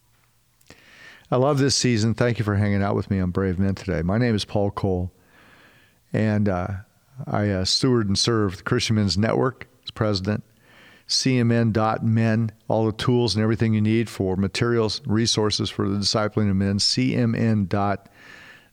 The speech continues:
men. Thanks for hanging out with me and letting me just kind of walk through some of my little high points that I love about this season. Remember, hope is alive. Hope has a name. Hope's name is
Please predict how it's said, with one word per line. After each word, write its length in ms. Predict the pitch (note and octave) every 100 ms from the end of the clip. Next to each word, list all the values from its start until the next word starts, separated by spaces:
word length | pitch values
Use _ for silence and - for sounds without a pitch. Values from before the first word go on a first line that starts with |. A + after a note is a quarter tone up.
| -
men. 600 | F#2 F#2 G2 G2+ F2+ D2 - _ _ _ - - - - -
Thanks 280 | D#3 G3 -
for 160 | D#3
hanging 280 | B2+ C3+ A#2+
out 240 | A2+ B2
with 240 | A#2 F#2 -
me 140 | D2+
and 120 | D2+
letting 280 | E2+ B2 C#3
me 100 | A#2
just 260 | G2+ A2+ -
kind 160 | B2
of 80 | A2+
walk 380 | F#2+ G#2 A#2 A2
through 200 | - A2+
some 200 | - A2+
of 100 | A2
my 160 | G#2+ G#2+
little 380 | G#2 G#2+ G2+
high 300 | F2 G#2+ A2+
points 420 | A2+ - G2+ G2 -
that 100 | G2+
I 100 | G2+
love 360 | G2+ A2+ A2
about 320 | F#2+ F#2 F#2+
this 200 | - G2+
season. 640 | - - A#2 A2+ G2+ F2+ E2+ - _ _ _ _ _ - - - _
Remember, 380 | B2+ C#3 F#3+ D3
hope 260 | G2+ D3 F#3
is 100 | A2+
alive. 560 | A2 A2+ C3 A2 F#2+
Hope 280 | F2 B2 -
has 180 | A2+ G2
a 80 | G2+
name. 340 | G2+ G2+ F2+
Hope's 380 | E2 A2+ A2 -
name 240 | G#2+ A2+ A2
is 460 | G#2 G2+ F#2+ -